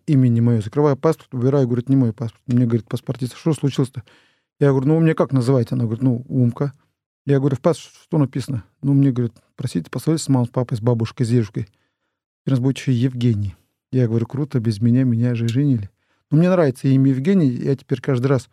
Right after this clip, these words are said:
после съемки исторических фильмов, там, и документальных фильмов всегда прошу писать в титрах "Евгений Кайпанау". Не то, чтоб я там антрополог, этнограф, историк, там, какой-то ученый, нет. У меня основная деятельность — это ансамбль свой, ездим по всему миру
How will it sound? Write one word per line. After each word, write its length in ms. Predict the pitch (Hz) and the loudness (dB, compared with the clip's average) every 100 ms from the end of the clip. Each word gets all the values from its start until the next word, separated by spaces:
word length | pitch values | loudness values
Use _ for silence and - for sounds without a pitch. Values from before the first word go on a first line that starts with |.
| _ | _
после 300 | - 127 - | -4 -2 0
съемки 200 | 143 123 | 0 0
исторических 440 | 127 143 135 - - | -2 -2 -2 -8 -4
фильмов, 320 | 170 156 - | 0 0 0
там, 220 | 127 117 | -2 -2
и 40 | |
документальных 680 | 110 117 - 127 123 160 135 | 0 -2 0 2 2 2 0
фильмов 240 | 131 123 - | -2 -4 -4
всегда 220 | 127 135 | -4 -6
прошу 340 | - 120 - | -4 -8 -8
писать 300 | 123 - 120 | -10 -8 -10
в 60 | - | -6
титрах 320 | 147 135 113 | -4 -4 -4
"Евгений 500 | 127 120 120 135 117 | -4 -2 0 2 0
Кайпанау". 520 | 127 117 135 127 104 - _ _ _ _ - | -2 -2 0 0 -2 -8 _ _ _ _ -6
Не 60 | |
то, 120 | 117 | -2
чтоб 240 | 151 - - | -2 -4 -8
я 60 | |
там 200 | 120 120 | -4 -2
антрополог, 640 | 117 107 131 123 185 151 - | -2 0 -2 0 0 0 -2
этнограф, 520 | 117 143 151 120 - | -2 -2 0 -4 -6
историк, 500 | 120 - 160 139 120 | -10 -6 -2 -2 -4
там, 200 | - 117 | -8 -12
какой-то 300 | 104 - 113 | -10 -12 -8
ученый, 420 | 117 - 151 131 117 | -8 -4 -2 0 0
нет. 200 | 117 101 _ _ _ | -2 -4 _ _ _
У 80 | - | 0
меня 160 | 143 156 | 2 2
основная 280 | - 151 | 2 2
деятельность — 400 | 143 160 - 120 | 2 0 -2 -4
это 200 | 127 135 | -2 0
ансамбль 400 | 131 123 190 180 | 0 2 0 0
свой, 260 | 156 151 151 | -2 0 2
ездим 260 | 147 117 117 | 2 0 -2
по 100 | 123 | -4
всему 260 | - 135 | 0 2
миру 340 | 139 135 120 | 4 2 0